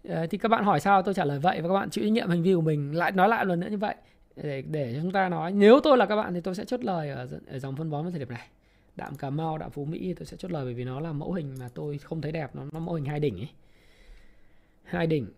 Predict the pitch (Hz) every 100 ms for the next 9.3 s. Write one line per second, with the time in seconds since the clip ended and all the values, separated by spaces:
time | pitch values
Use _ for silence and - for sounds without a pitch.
0 | - 117 110 107 117 143 - 120 120 127
1 | 123 135 135 139 185 196 - 160 - 135
2 | 127 120 - 147 202 277 196 160 - 165
3 | 175 147 233 320 - 190 165 160 139 127
4 | 123 127 147 196 - 208 - 220 254 185
5 | 185 - - - 165 165 165 165 156 151
6 | 185 104 90 113 - - 110 156 156 147
7 | 127 147 160 120 131 170 185 - 147 127
8 | 151 139 135 151 123 139 147 127 - 151
9 | - 127